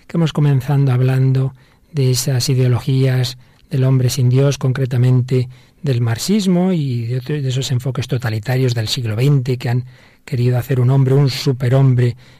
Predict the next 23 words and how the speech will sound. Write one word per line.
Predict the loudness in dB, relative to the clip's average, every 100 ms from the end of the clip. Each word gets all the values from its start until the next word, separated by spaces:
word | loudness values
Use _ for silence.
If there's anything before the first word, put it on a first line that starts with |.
| -8
sin | -2 0
Dios. | 2 -2
Pues | -4 -6
precisamente | -4 -2 0 2 2 2 -2 -6 -16 _
la | -4 -2
película | 0 0 2 0 0
que | 0
hoy | -2
traemos | 0 2 2 0 -8 -20 _ -10
tiene | -2 2
mucho | 2 0
que | -2
ver, | 0 -2 -4 _
porque | -8 -6 -2
nos | 0 0
va | 0
a |
hablar | 0
de | 0
esas | 0 -2
ideologías, | 0 0 0 0 -2
pero | -2 -4 -2
también | 0 2 0